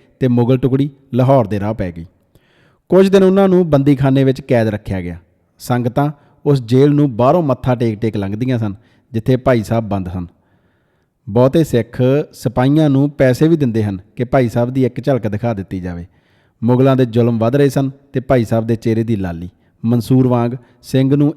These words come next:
ਇਹ ਲੋੜ ਨਹੀਂ ਸੀ ਕਿ ਸਰੀਰ ਵਿੱਚੋਂ ਨਿਕਲਦਾ ਲਹੂ ਚਿਹਰੇ ਉੱਪਰ ਮਲ ਨਾ ਪਵੇ ਤਾਂ ਕਿ ਚਿਹਰਾ ਲਾਲ ਭਾ ਮਾਰ ਸਕੇ। ਭਾਈ ਸਾਹਿਬ ਨੇ ਮੁਗਲਾਂ ਦਾ ਦਿੱਤਾ ਅੰਨ ਪਾਣੀ ਮੂੰਹ ਨੂੰ ਨਹੀਂ ਲਾਇਆ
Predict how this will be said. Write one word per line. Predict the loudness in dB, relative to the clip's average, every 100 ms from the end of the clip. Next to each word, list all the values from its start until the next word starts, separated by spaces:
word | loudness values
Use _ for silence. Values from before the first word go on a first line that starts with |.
| 0
ਇਹ | 2
ਲੋੜ | 2 0 0
ਨਹੀਂ | 0 0
ਸੀ | 0 -4 _ -4
ਕਿ | -4
ਸਰੀਰ | 0 0 2
ਵਿੱਚੋਂ | 0 -2 -2
ਨਿਕਲਦਾ | 0 -2 0 0
ਲਹੂ | 0 0 -2 -8 _
ਚਿਹਰੇ | 0 4
ਉੱਪਰ | 4 4 0
ਮਲ | 0 0
ਨਾ | -2
ਪਵੇ | -2 -2 -4 -8 _ -6
ਤਾਂ | -4
ਕਿ | -4
ਚਿਹਰਾ | -2 -2 -2 -4 _ -6
ਲਾਲ | -2 0 0
ਭਾ | 0 -2
ਮਾਰ | 0 -2 -6
ਸਕੇ। | -10 -12 -16 _ _ _
ਭਾਈ | -2 0
ਸਾਹਿਬ | 0 0
ਨੇ | 0
ਮੁਗਲਾਂ | 0 0 0 -2
ਦਾ | -2
ਦਿੱਤਾ | -4 -6 -6 -6 -4
ਅੰਨ | -6
ਪਾਣੀ | -4 -4 -4 -6 _ -8
ਮੂੰਹ | 0 2 4
ਨੂੰ | 2
ਨਹੀਂ | 0
ਲਾਇਆ | -2 -4